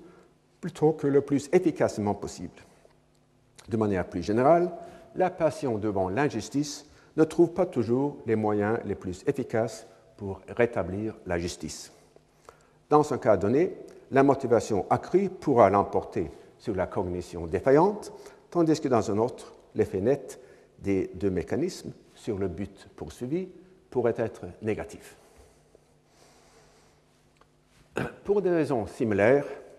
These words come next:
intérêt et passion vont parfois ensemble. Même si l'intérêt, pas plus que le désir de justice, ne naît pas de la passion, celle-ci est capable,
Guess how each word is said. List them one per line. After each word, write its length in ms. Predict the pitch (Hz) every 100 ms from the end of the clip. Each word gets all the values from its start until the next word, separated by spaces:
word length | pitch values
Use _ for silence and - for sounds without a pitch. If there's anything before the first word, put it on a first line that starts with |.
| - - - _ -
intérêt 520 | 156 156 143 156 147
et 60 | -
passion 520 | 135 113 143 151 165 -
vont 160 | 113 123
parfois 400 | 151 147 - 117
ensemble. 520 | 95 - 76 - - _ _ - _ _ _ _ - - -
Même 240 | 175 208
si 380 | - 175 110 90 -
l'intérêt, 600 | 120 135 127 120 107 82 - -
pas 120 | 143
plus 320 | 120 - 107 -
que 100 | 101
le 100 | 95
désir 340 | 95 98 92
de 100 | 92
justice, 520 | 90 98 196 202 - - - - -
ne 120 | 110
naît 260 | 104 131 175
pas 320 | - 92 - - -
de 80 | 92
la 100 | 92
passion, 380 | - - 202 220 - - -
celle-ci 380 | - - 196 196
est 80 | 151
capable, 540 | 135 - 143 175 185